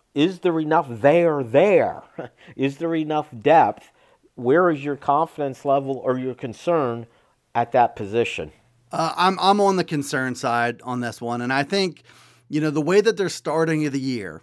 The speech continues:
Speaker 2: so Curtis Jacobs, I'm assuming Kobe King, but Tyler Elsdon is capable of a surprise at that middle linebacker spot. And then Jonathan Sutherland making that move up from safety, which I'll, which will be intriguing. Um, I think they're okay there.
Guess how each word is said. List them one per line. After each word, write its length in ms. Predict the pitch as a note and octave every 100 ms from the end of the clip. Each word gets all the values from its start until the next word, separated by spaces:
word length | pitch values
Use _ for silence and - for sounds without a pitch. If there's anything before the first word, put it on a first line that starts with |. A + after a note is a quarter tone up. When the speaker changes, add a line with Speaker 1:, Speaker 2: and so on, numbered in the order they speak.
| -
Speaker 2:
so 160 | C#3
Curtis 400 | C3+ - F#3 E3+
Jacobs, 720 | - D#3 D3+ D3+ C#3+ B2 - - _ _ _
I'm 280 | - G#3+ A#3
assuming 400 | F3 G#3 G3+ F#3
Kobe 280 | E3+ F3 F3
King, 360 | F3 E3+ F3
but 120 | D3 C#3
Tyler 320 | E3 E3 D3+
Elsdon 300 | D#3 D3+ D#3+
is 140 | C#3+
capable 400 | D#3 D#3+ C#3 C#3+
of 80 | C3
a 40 |
surprise 540 | C3 C#3 C#3 C#3 C#3 C3+
at 60 |
that 160 | C3 C3
middle 200 | C3+ C3
linebacker 540 | B2+ C3 B2+ B2+ -
spot. 480 | B2 - A#2+ B2 A#2 _ - - -
And 160 | D3+
then 360 | D#3 D3+ D3 B2+
Jonathan 420 | D3+ D3+ B2+ B2+
Sutherland 560 | D3 C#3+ C3+ A#2+ A2+ A2
making 340 | C3 C#3 C#3+
that 160 | C3 C3+
move 260 | C3+ B2+
up 200 | C3 A#2+
from 160 | A2+ A2+
safety, 540 | - C3 A#2+ A2+ F#2+
which 220 | G2 A2+
I'll, 140 | B2+ A2+
which 220 | C3+ -
will 120 | C3
be 160 | B2 A#2+
intriguing. 680 | A2+ - A#2 G#2 G2+ F#2+ - - - - -
Um, 260 | D3 D3 -
I 140 | A#3+
think 160 | D#4 C#4+
they're 180 | B3+ G3+
okay 560 | F3 D#3+ E3+ G3 C4 B3
there. 520 | F3+ A3 A#3+ C#4+ C#4+